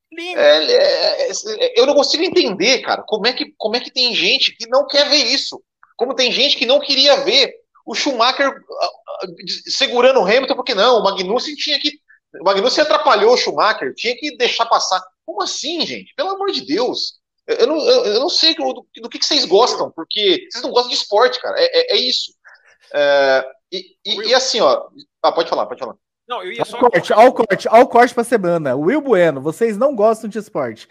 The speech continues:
Speaker 3: Fica a dica.
Speaker 2: Boa. Pode botar. Eu, você... vou fazer até uma pose aqui pra você colocar na thumb.
Speaker 1: Lá vão vocês,
Speaker 2: Vai.
Speaker 1: lá vão vocês fazerem
Speaker 2: Vai.
Speaker 1: show, né? Vocês ficam aí
Speaker 2: Vai.
Speaker 1: fazendo espe-,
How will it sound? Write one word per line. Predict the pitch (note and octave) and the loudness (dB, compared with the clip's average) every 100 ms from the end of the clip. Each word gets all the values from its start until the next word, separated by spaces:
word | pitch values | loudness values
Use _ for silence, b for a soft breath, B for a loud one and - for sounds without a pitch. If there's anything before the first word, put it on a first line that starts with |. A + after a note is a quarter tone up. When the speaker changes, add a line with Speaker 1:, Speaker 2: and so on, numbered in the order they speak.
| b | b
Speaker 3:
Fica | _ - | _ -8
a | |
dica. | B3 G3 | -6 0
Speaker 2:
Boa. | D3 G#2+ - _ _ _ | 0 0 -4 _ _ _
Pode | D3 D#3+ | -2 0
botar. | G#3 E3+ C3+ | 0 4 4
Eu, | C#3 | 4
você... | C3 - F3+ - - _ - - - | 0 -2 -6 -6 -20 _ -20 -20 -8
vou | F#3+ | 0
fazer | A3+ G#3+ | 2 4
até | B3 | 4
uma | C#4 A3+ | 4 4
pose | A3 D3+ | 4 4
aqui | D#3+ | 0
pra | E3 F3 | -2 -6
você | - F3 - | -10 -16 -12
colocar | E3 F#3 F#3 | -2 0 2
na | F#3 | 0
thumb. | - C3 - B B B B _ _ _ _ E4 F3 | 0 -4 -8 B B B B _ _ _ _ _ _
Speaker 1:
Lá | G3 | -18
vão | G#3+ C#4 | -14 -10
vocês, | C4 - G#3 | -10 -4 -2
Speaker 2:
Vai. | G#3+ | -2
Speaker 1:
lá | - | -4
vão | A3 | -10
vocês | A#3 G#3+ G#3+ | -12 -14 -14
fazerem | - G3 A3 F#3+ | -10 -4 -4 -4
Speaker 2:
Vai. | - | -10
Speaker 1:
show, | D#3 B2+ | -16 -16
né? | D#3 | -20
Vocês | D#3+ - F#3+ F3+ | -20 -18 -16 -16
ficam | G3+ F#3 | -18 -16
aí | F3+ | -4
Speaker 2:
Vai. | B2 | 0
Speaker 1:
fazendo | A2 F2+ | 0 -4
espe-, | - - | -18 -20